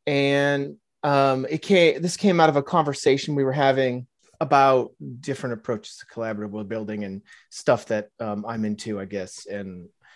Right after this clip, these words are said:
uh, before I got into more O S R stuff, I, I, I did a lot of, um, story game style play, especially around Dungeon World and other P B T A games,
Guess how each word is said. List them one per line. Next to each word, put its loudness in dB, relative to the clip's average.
uh, -8
before 4
I 6
got 2
into -2
more -2
O 0
S -2
R 6
stuff, 2
I, 2
I, -6
I -2
did 0
a 2
lot 4
of, -2
um, -6
story 0
game -6
style -2
play, -2
especially -6
around -6
Dungeon -2
World -4
and -10
other -10
P -14
B -10
T -10
A -6
games, -10